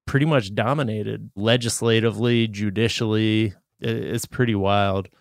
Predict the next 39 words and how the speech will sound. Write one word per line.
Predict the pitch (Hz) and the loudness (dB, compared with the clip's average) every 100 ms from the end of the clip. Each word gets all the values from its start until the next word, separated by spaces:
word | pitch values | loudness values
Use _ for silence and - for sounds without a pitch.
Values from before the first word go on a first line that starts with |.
| _ _ - | _ _ -4
I, | 117 117 | 0 0
I | - | 2
was | 123 117 | 2 2
just | 117 131 | -2 -2
looking | 120 117 | -2 -2
at | 107 | -2
a, | 101 98 98 98 104 - _ _ _ _ _ _ | -2 -2 -2 -4 -6 -12 _ _ _ _ _ _
a | 120 110 | -8 -6
poll | - 120 117 113 113 | 0 4 6 4 2
that | 110 | 2
was, | 107 101 | 0 0
like, | 110 101 - - _ _ _ _ _ _ | -2 -4 -8 -20 _ _ _ _ _ _
putting | - 139 135 127 120 | 0 4 4 4 0
the, | 110 120 117 113 120 - _ _ | 2 4 4 4 2 -2 _ _
how | - - 139 131 | -12 2 4 4
much | 123 123 120 - - | 4 2 0 -2 -8
Biden | 113 113 117 117 | 0 0 0 0
would | 113 107 | -2 -2
need | 113 110 | -2 -2
to | 110 | -2
win | 101 104 107 107 | -2 -2 -2 -2
the | 98 | -4
popular | 107 104 - 104 | -4 -4 -4 -4
vote | 92 101 - | -2 -2 -2
by | 113 120 120 - _ _ _ | 0 2 0 -4 _ _ _
next | 104 107 - | -4 -4 -4
to, | 117 | -2
like, | 104 95 | -2 -2
what | 101 104 104 | -2 0 0
their | - 113 | 0 0
chances | - 107 104 95 | 0 -2 0 2
of | 113 107 | 2 2
are, | 101 95 - | 0 0 -4
of | - 110 | -2 -2
winning | 104 101 104 107 | 0 0 0 0
the | 104 | 0
actual | 104 107 - 113 | 0 0 0 0
election | 95 101 - 139 | 2 -2 -2 0
are. | 139 147 | 0 0